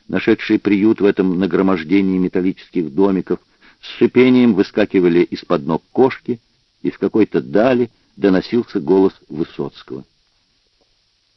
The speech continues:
В сторожке горел свет. Ох, и убогое жилище было у Вити Кола. Расхлябанный стол, четыре старые табуретки,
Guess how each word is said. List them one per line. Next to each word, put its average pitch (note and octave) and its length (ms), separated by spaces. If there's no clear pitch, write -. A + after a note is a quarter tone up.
В - 140
сторожке B2 480
горел G#2 300
свет. B1+ 320
Ох, - 280
и G2+ 60
убогое G2 520
жилище E2 460
было D2+ 360
у D#2+ 120
Вити D2+ 340
Кола. C#2+ 440
Расхлябанный E2 880
стол, D3+ 320
четыре C3 380
старые E2+ 380
табуретки, F#2+ 640